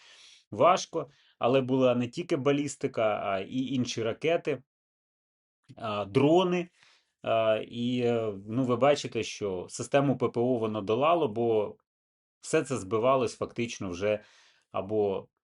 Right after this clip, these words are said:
м, в самій столиці, або прямо на підльотах. Чому так? Ми не знаємо.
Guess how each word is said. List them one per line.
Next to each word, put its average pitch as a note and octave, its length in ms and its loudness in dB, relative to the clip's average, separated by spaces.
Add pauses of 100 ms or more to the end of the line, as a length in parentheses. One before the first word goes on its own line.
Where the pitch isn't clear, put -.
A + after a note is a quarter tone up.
(160)
м, F#2+ 360 -16
в - 60 -18
самій D#3+ 320 2
столиці, C#3 560 0
або G#2+ 200 -4
прямо C#3 320 2
на A#2+ 120 0
підльотах. F#2+ 640 -12 (120)
Чому E3+ 380 2
так? - 360 0 (560)
Ми A#2 200 0
не D3+ 100 0
знаємо. F2+ 560 -4